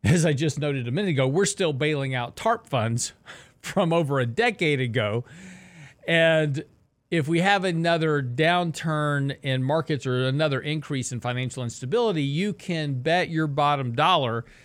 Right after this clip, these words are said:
that the Federal Reserve will pivot back to a very dovish stance overnight.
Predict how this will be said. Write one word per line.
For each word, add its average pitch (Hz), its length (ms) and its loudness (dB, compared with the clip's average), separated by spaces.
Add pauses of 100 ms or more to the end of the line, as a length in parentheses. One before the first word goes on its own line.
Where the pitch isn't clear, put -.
(340)
that 143 240 2
the 143 120 -2
Federal 170 300 0
Reserve 147 560 0
will 123 600 -2
pivot 165 400 -2
back 139 380 2
to 139 160 0
a 131 100 0
very 131 400 0
dovish 139 640 -2
stance 131 720 -4 (920)
overnight. 123 380 -2